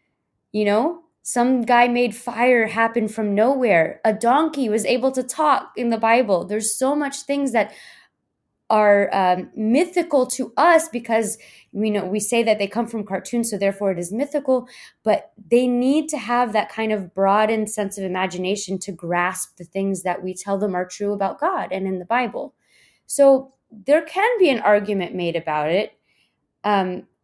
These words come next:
the difference is we present the things out of the Bible as these are facts, they are real, this is what happened. Whereas with Santa and Elf on the Shelf, we are presenting them at, as real, knowing in fact that they are not.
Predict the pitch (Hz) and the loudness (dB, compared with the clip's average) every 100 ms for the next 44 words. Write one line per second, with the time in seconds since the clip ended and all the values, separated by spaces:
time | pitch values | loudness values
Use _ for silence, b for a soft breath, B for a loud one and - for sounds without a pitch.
0 | _ _ _ _ 220 240 339 349 302 269 | _ _ _ _ 0 2 2 0 0 2
1 | 269 196 - 240 240 214 254 262 240 233 | 2 2 -6 -6 -2 -2 -2 -4 -4 -2
2 | 226 208 202 185 185 190 180 185 - 180 | 0 0 0 0 0 0 2 0 0 -2
3 | 180 196 175 170 - 208 180 - - - | -2 -4 -4 -6 -6 -4 -2 -4 -10 -6
4 | 175 170 170 185 180 165 - 156 160 - | -4 -4 -2 -2 -2 -4 -12 -10 -12 -8
5 | 196 190 170 160 156 b b b b 185 | -6 -4 -4 -6 -8 b b b b -2
6 | 190 175 160 165 - _ _ _ _ _ | 0 0 -2 -4 -10 _ _ _ _ _
7 | _ _ _ 190 - - 240 233 202 180 | _ _ _ -10 -6 -2 0 0 -4 -4
8 | 190 175 170 170 269 262 262 - _ - | -6 -6 -8 -4 0 0 -2 -14 _ -6
9 | 196 190 220 185 220 233 220 196 185 - | -2 0 0 0 0 0 -2 -2 -2 -2
10 | 180 - _ - 185 170 208 220 202 202 | -6 -12 _ -4 -4 -4 0 2 2 2
11 | 196 196 185 180 175 - 190 - - 170 | 0 0 0 -2 -4 -2 0 -2 -8 -6
12 | 170 156 160 170 139 - - - - | -4 -4 -4 -6 -8 -12 -16 -16 -18